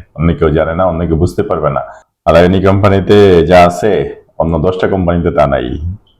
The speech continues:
এটা আপনারা গেলে বুঝতে পারবেন না, যারা গেছে তাদের কাছে জিজ্ঞেস করে দেখেন আলায়নি কোম্পানি কি কোম্পানি এবং কি ধরনের কোম্পানি, কি ধরনের সুযোগ সুবিধা পাওয়া যায় এই কোম্পানিতে।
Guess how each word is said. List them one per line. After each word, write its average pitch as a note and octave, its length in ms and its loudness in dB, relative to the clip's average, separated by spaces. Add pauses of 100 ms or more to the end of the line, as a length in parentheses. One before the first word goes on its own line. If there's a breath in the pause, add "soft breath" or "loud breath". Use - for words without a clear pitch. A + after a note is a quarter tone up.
এটা D#2 260 0 (680 loud breath)
আপনারা E2+ 300 0
গেলে F#2+ 280 2
বুঝতে G#2 280 2
পারবেন D#2 260 -2
না, D2+ 100 -2
যারা F2 240 0
গেছে F#2 280 -4
তাদের D#2 260 -4
কাছে D#2 220 -2
জিজ্ঞেস D2 240 -2
করে C#2 180 -4
দেখেন C2+ 280 -4 (140)
আলায়নি D2 340 -4
কোম্পানি C#2 340 -4
কি G2+ 160 -4
কোম্পানি D2 440 -4
এবং D#2 260 -4
কি - 120 -6
ধরনের F#2+ 320 0
কোম্পানি, G2 320 -4 (220)
কি G2+ 100 -2
ধরনের F#2+ 260 0
সুযোগ E2 280 -2
সুবিধা E2 340 -2
পাওয়া F2+ 160 4
যায় E2+ 120 2
এই D2+ 60 -4
কোম্পানিতে। C#2 500 -4